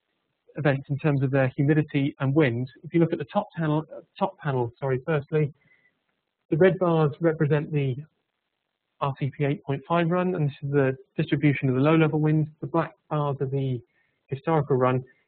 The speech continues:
You can see generally there isn't much of a shift in the distribution of, of the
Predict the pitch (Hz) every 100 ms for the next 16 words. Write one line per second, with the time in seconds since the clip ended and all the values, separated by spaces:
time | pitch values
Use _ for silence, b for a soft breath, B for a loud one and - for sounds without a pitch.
0 | b 151 165 165 151 190 180 139 143 156
1 | 170 165 147 - 147 135 - 147 - 131
2 | 127 139 - 135 135 - 131 127 _ _
3 | _ _ _ _ - 160 135 147 139